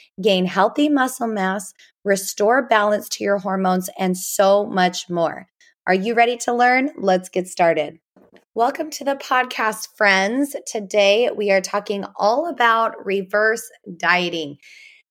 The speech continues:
Some people have heard this, some women are super familiar, and maybe this is a totally new concept for you, and that's okay. So we're gonna start from the beginning. So in this episode, we're gonna talk about what reverse dieting is, the benefits of res-,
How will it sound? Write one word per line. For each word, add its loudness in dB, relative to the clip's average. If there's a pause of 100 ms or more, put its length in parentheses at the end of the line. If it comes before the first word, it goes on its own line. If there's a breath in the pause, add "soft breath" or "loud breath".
Some 2
people 2
have 0
heard -6
this, -2
some -4
women -2
are -2
super -8
familiar, 2
and 2
maybe 2
this -4
is -2
a -2
totally 0
new 2
concept -4
for -4
you, 0
and -4
that's 2
okay. 0
So -4
we're 2
gonna 0
start -2
from -4
the -2
beginning. -2 (300 loud breath)
So 4 (120)
in 2
this -2
episode, 0
we're 0
gonna 0
talk -4
about 0
what 4
reverse 0
dieting -2
is, 0 (400 soft breath)
the 2
benefits 0
of 0
res-, -2